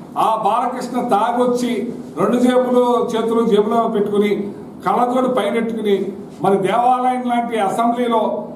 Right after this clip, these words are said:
మరి ఆ రకంగా మాట్లాడతాం. ఒక ఆయన అంటాడు, "పందిని కొట్టినట్టు కొట్టారంటాం." ఇది ఎక్కడ గొడవ అవుతుంది? అర్థం కావట్లేదు. అసలు మరి ఒక డాక్టర్ అంట, ఒకళ్ళేమో మహిళంట, వీళ్ళు చదువుకున్నారో ఏం చేశారో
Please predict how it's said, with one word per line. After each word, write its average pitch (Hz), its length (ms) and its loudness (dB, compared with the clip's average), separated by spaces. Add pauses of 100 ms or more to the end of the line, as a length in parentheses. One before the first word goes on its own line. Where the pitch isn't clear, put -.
(100)
మరి 180 140 2
ఆ 190 260 0
రకంగా 208 320 -4
మాట్లాడతాం. 175 600 -4 (440)
ఒక 196 160 2
ఆయన 240 320 0
అంటాడు, 240 200 -4
"పందిని 208 440 -4
కొట్టినట్టు 208 360 -2
కొట్టారంటాం." 180 720 -2 (220)
ఇది 165 140 -4
ఎక్కడ 214 320 -2
గొడవ 170 300 0
అవుతుంది? 147 440 -2
అర్థం 139 300 -4
కావట్లేదు. 139 420 -4 (280)
అసలు 196 220 0
మరి 165 200 0
ఒక 147 220 -4
డాక్టర్ 208 520 -2
అంట, 180 180 0 (720)
ఒకళ్ళేమో 175 460 2
మహిళంట, 175 500 2 (500)
వీళ్ళు 185 240 0
చదువుకున్నారో 214 920 0
ఏం 202 120 4
చేశారో 202 680 0